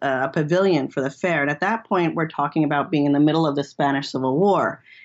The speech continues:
And this was a Republican pavilion that was meant to really shine a light on the defense of the Republic amidst the, the attack of, of the nationalist coup.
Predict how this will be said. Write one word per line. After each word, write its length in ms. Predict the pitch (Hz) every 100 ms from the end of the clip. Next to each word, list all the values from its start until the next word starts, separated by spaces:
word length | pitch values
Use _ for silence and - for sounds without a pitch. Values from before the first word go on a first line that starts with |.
| _
And 160 | 175 165
this 120 | 175
was 120 | 185
a 40 | 156
Republican 640 | 147 156 180 180 170 147
pavilion 560 | 151 147 170 175 160 143
that 140 | 131
was 160 | 143 147
meant 260 | 160 165
to 180 | - 156
really 400 | 147 143 135 135 _
shine 400 | - - 190 190
a 80 | 156
light 340 | 143 156 160 160
on 220 | 139 139
the 60 |
defense 480 | 139 139 - 196 226
of 100 | 185
the 60 | 143
Republic 680 | 135 135 - 139 131 - _ _ _
amidst 440 | 165 151 147 - -
the, 380 | 156 147 135 -
the 160 | 151 135
attack 520 | 135 - 156 147 - _ _ _ _ -
of, 240 | 143 143
of 180 | - 143
the 100 | 143
nationalist 640 | 139 131 135 135 113 -
coup. 360 | - 226 147